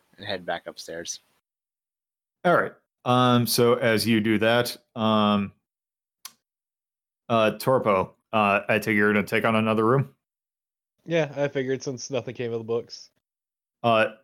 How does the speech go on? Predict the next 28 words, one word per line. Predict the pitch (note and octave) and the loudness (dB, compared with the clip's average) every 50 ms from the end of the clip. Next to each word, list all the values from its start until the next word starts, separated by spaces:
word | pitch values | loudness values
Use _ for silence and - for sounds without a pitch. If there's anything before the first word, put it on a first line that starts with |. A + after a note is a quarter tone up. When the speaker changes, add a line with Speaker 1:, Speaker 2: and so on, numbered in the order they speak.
| _ _ _ _ _ _ _ _ _ _ _ _ _ | _ _ _ _ _ _ _ _ _ _ _ _ _
Speaker 2:
yeah, | - C#3 - G3 | -4 0 0 2
th-, | G3 - C3+ E3 G#3 G#3+ | 4 4 4 4 4 4
as | A3+ G#3+ F3+ | 4 4 4
you | F#3 | 4
go | E3+ F3 | 4 4
through | C#3+ - C3+ B2 | 4 4 4 4
that, | A#2+ A2+ A2+ - | 4 4 4 2
it | B2+ A#2+ A2+ | 2 2 2
is | A#2 A2+ A2 G#2+ G#2 G2+ - - - - _ - G#2+ - | 4 4 4 2 2 0 -4 -8 -10 -14 _ -20 -8 -4
basically | A#2 G#2 G2 - A2+ G#2 | -2 -2 -2 0 -2 -2
enough, | F#2+ F#2+ F#2 - - _ _ _ - | -2 -2 -6 -10 -16 _ _ _ -18
nothing, | C3+ C3+ D3 C#3+ C3+ B2+ - - - - | -18 -14 -4 -2 -2 0 0 -2 -6 -8
yeah, | C#3 A2 - - _ _ _ - | -8 -8 -8 -10 _ _ _ -4
as | A#2 A2 - | -2 -2 -2
you | D3 | -2
said, | - - A#2 G2+ G2 F2+ - - - _ _ _ _ - | -2 0 2 2 0 -2 -6 -12 -20 _ _ _ _ 0
uh, | A2 A2 - | 0 2 2
it | C3 C3 C3 | 4 4 4
is | C3 | 4
a | B2 | 4
lot | A#2+ B2 A#2+ B2 C3 C3+ C3 C3 | 4 2 4 4 4 4 4 4
of, | B2+ B2 A#2 A2+ A2 G#2 - - _ _ _ _ _ _ _ _ _ _ _ _ _ _ _ _ _ - - - | 4 4 4 2 2 0 -4 -12 _ _ _ _ _ _ _ _ _ _ _ _ _ _ _ _ _ -16 -6 -4
it's | B2 A2 B2+ | -2 -2 0
a | A2+ | 0
lot | A2 G#2+ G#2+ G#2+ | 2 2 4 4
of | G#2 G#2 A#2 | 2 2 2
astronomical | A2+ G2+ G2 - - G#2+ F#2+ F2+ F#2 F#2+ - A#2 G#2 | 0 0 0 -2 -4 -4 -4 -8 -12 -14 -12 -10 -2
books. | G#2+ G#2+ G#2+ - - | -2 -2 0 -2 -4